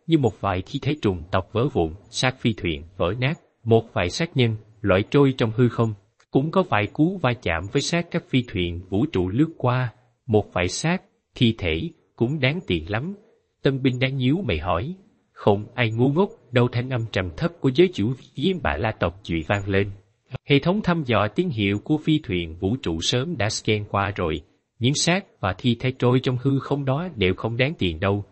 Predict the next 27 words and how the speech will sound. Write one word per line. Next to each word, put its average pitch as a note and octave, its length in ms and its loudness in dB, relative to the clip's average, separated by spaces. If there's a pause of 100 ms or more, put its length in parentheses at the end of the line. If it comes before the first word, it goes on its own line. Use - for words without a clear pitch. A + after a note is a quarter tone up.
(120)
nếu B2+ 140 2
đáng C#3 260 -2
giá C3 360 0
sớm C#3 340 0
đã C3+ 80 -2
bị G2+ 240 0
cướp F3 220 0
đoạt D#2 220 -2
đi G2+ 180 0
rồi, D2+ 240 -2 (380)
nếu F#3 100 4
không D#3+ 260 -2
cướp A#3 240 0
đoạt, E2+ 220 0 (320)
vậy A2 200 2
ngược A2 260 2
lại F#2+ 160 0
có F3+ 200 -2
thể A2+ 120 -2
đó A#2+ 240 -2
là F#3 100 -6
một F2 180 -10
cái C3 100 0
bẫy. D#2 300 -2 (360)
Tân D#3 280 2
binh D3 220 4
đá, C#3+ 340 -2